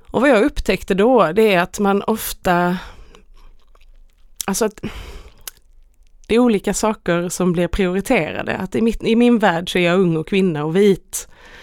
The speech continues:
Ehm, i deras ansikte så var jag i första hand var jag Läkare Utan Gränsers representant på plats.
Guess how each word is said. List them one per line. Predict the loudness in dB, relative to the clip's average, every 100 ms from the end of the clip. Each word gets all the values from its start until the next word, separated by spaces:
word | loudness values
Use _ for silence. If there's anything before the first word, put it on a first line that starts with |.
| -20 -20 -20 -20 -20 -6
Ehm, | -2 0 -2
i | 0 2
deras | 4 2 2 0 0
ansikte | 0 0 -4 -6 -4 -4
så | -2
var | 0 0
jag | 2 0 0
i | -4
första | -2 -2 -2 -2
hand | -2 0 0 -2 -4
var | 0 0 0
jag | 0 0 -2 -2
Läkare | -2 -2 -2
Utan | -2 -2 -2
Gränsers | -2 -4 -4 -6 -6 -10 -12
representant | -6 -4 -2 -2 -2 -4 -2 -4 -4 -8
på | -6
plats. | -2 -4 -6 -16 -16